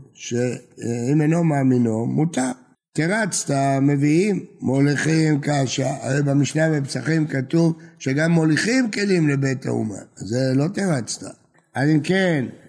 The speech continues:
איך תתרץ מוליכים לבית האומן? למה מוליכים לבית האומן? קשה, באמת קשה. אה, דקתני,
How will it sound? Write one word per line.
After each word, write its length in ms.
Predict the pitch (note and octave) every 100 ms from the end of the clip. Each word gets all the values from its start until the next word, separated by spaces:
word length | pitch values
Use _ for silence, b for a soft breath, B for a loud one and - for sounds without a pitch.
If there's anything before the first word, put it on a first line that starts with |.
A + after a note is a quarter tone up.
| _ D#3+
איך 220 | F#3+ -
תתרץ 680 | F#3 E3+ E3 E3+ F#3+ E3+ D#3
מוליכים 540 | E3+ E3+ D#3 F3 E3+
לבית 380 | D#3+ D#3 D#3 C#3+
האומן? 460 | D3 C#3 C3+ C3 C3
למה 340 | C#3+ E3+ E3+
מוליכים 580 | E3 D#3 D3+ - D#3 D3
לבית 360 | C#3 C3 C3 C3+
האומן? 360 | B2+ A2+ A2 - _ _ _ -
קשה, 400 | B3 B3+ - - - -
באמת 340 | C3 D3+ E3
קשה. 360 | F3 F3+ - - - - _ _ A2
אה, 760 | A2 A2+ A#2+ B2 B2 A#2+ A#2 A#2 - - - -
דקתני, 760 | C#3 - E3+ D#3+ C#3 C#3 C3+